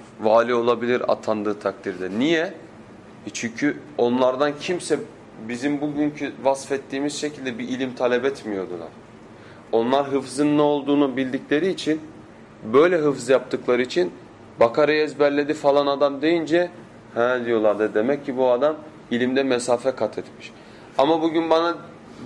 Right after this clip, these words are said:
deseler ki, "Şu adam hafız," ben diyorum, "Onu geçin, ne kadar fıkhı var." Hafız ama hiçbir şey bilmiyor. Çocukken anne babası ona beş sene, altı sene, on sene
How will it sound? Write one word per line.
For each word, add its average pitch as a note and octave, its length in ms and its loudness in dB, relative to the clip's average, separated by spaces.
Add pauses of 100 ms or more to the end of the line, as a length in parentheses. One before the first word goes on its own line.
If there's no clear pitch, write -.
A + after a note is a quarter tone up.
(300)
deseler E3 480 0
ki, C#3+ 60 -12
"Şu D#3 220 4
adam D#3 260 2
hafız," D#3+ 640 0 (720)
ben C#3+ 200 2
diyorum, E3+ 180 4
"Onu D#3+ 200 2
geçin, D3 380 -2
ne D3 120 0
kadar C3+ 220 2
fıkhı - 380 -10
var." F2+ 160 -8 (920)
Hafız D3+ 380 4
ama F3 300 2 (760)
hiçbir D3 320 -6
şey F3 300 0
bilmiyor. E3 420 0 (380)
Çocukken D#3+ 500 0
anne D#3+ 320 0
babası D3+ 460 2 (640)
ona D3 300 2
beş D#3 140 2
sene, D3 280 0
altı C#3+ 340 0
sene, C#3 320 0
on E3 240 0
sene D#3+ 380 0